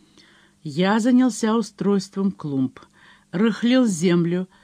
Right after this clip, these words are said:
она очень твердая, запланированная площадь огромна. Поливал ее дождевой водой. Когда я подготовлю все для посадок,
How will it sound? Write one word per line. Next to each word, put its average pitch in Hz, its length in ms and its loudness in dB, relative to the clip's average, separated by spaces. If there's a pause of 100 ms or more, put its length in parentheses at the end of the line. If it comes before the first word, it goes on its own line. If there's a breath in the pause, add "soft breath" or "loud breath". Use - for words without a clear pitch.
(140 soft breath)
она 151 200 -2
очень 151 260 -4
твердая, 160 640 -6 (420 soft breath)
запланированная 151 1400 0 (380 soft breath)
площадь 156 720 -4
огромна. 147 880 -2 (1200 soft breath)
Поливал 247 380 4
ее 202 160 4
дождевой 196 420 0
водой. 160 540 -2 (720)
Когда 196 260 2
я 220 80 2
подготовлю 220 580 2
все 220 200 -4
для 202 160 0
посадок, 226 680 -4